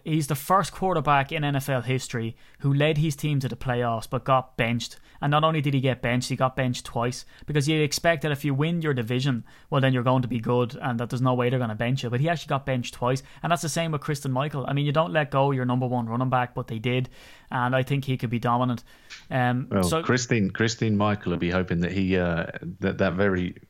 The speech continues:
Speaker 2: very similar to Osweiler, and he gets similar money in his next contract. I don't <laughs> think that'll happen, but it,
Speaker 1: No.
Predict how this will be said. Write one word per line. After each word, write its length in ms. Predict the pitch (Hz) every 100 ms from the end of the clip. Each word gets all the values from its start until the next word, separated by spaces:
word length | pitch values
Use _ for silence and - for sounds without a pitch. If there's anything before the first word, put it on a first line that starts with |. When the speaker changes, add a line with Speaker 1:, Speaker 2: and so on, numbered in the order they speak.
| -
Speaker 2:
very 200 | - 104
similar 380 | 98 101 95 92
to 380 | 92 - 90 87
Osweiler, 440 | 95 90 95 85 85
and 100 | 85
he 60 |
gets 180 | 90 -
similar 260 | - 90 85
money 280 | 95 92
in 60 | 80
his 200 | 80 -
next 220 | 85 -
contract. 520 | - 98 92 80 -
I 40 | 87
don't 200 | 101 101
<laughs> 0 |
think 220 | 190 156
that'll 260 | 160 123 120
happen, 440 | 113 95 95 90
but 160 | 92 95
it, 180 | -
Speaker 1:
No. 180 | 135 110